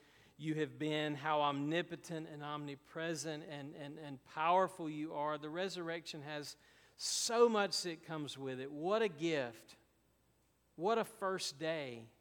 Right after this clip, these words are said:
The new beginning for these disciples. And that can be every day, uh, for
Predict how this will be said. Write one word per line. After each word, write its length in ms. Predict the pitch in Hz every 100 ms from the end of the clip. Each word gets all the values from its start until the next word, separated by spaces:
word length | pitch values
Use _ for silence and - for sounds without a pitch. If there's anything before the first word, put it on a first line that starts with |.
| _ _ _ _ _ _ _ _ _ _
The 80 | 139
new 240 | 143 165
beginning 480 | 156 131 160 156 143
for 120 | 143
these 280 | 139 147 131
disciples. 920 | 135 - 160 165 151 143 - - - _ _ _ _ _ _ _ _ _ _ -
And 160 | 143 135
that 220 | 151 151
can 160 | 156 139
be 200 | 135 135
every 300 | 156 156 123
day, 420 | 117 107 107 113 _ _ _ _ _ _ _ -
uh, 120 | 120
for 260 | - 147